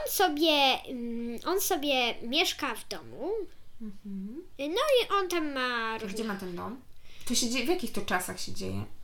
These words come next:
Speaker 1: W te-, no, współczesnych.
Speaker 2: Tak?
Speaker 1: Tak.
Speaker 2: Mm, to ciekawe.
Speaker 1: No i to jest chyba w Ameryce, jak mi się wydaje. I, ym, jest Halloween.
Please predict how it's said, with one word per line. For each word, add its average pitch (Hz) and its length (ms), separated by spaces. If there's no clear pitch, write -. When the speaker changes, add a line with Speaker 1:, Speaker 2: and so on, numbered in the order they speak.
Speaker 1:
W - 40
te-, 605 260
no, 440 60
współczesnych. - 640
Speaker 2:
Tak? - 220
Speaker 1:
Tak. - 240
Speaker 2:
Mm, 196 320
to 262 120
ciekawe. - 480
Speaker 1:
No 311 200
i 427 40
to 440 140
jest 415 120
chyba 349 180
w 311 80
Ameryce, 226 880
jak 262 220
mi 240 80
się - 140
wydaje. 247 460
I, 339 140
ym, 226 640
jest 427 340
Halloween. 113 640